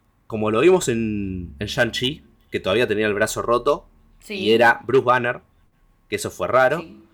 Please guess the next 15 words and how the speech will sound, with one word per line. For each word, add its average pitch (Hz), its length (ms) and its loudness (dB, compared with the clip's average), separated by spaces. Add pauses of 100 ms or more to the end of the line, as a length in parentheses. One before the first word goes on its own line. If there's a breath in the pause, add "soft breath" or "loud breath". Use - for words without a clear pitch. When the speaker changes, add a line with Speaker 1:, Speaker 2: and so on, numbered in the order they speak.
(180)
Speaker 1:
Veremos 101 340 -4
cómo 95 300 -6
lo, 85 240 -6
lo, 82 400 -16
lo 80 180 -20
adaptan 98 320 -6
esto. 170 480 -4
Y 113 100 -6
lo 113 100 0
vemos 165 260 -4
en 113 80 -4
su 113 160 -14
formato 120 360 -4
de 113 160 2
Hulk, 151 360 -2